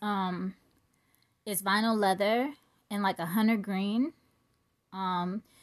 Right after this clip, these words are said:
and, um, caged, uh, lace for ladies. And, um, for gentlemen, it was a, there was a lot of red satin,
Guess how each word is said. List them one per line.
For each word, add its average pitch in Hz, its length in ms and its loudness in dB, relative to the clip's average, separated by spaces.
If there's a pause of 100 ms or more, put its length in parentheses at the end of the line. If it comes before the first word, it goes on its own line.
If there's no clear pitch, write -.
(300)
and, 202 720 0
um, 190 280 0
caged, 208 720 -2 (180)
uh, 185 300 -2
lace - 580 6 (600)
for 220 160 -4
ladies. 202 560 0 (600)
And, 208 760 -2
um, 190 680 -2 (280)
for 220 140 -6
gentlemen, 214 800 0
it - 140 -2
was 202 160 0
a, 196 100 -4
there 202 160 -2
was 196 120 -2
a 196 60 0
lot 190 320 2
of 180 160 -2
red 190 260 2
satin, - 600 2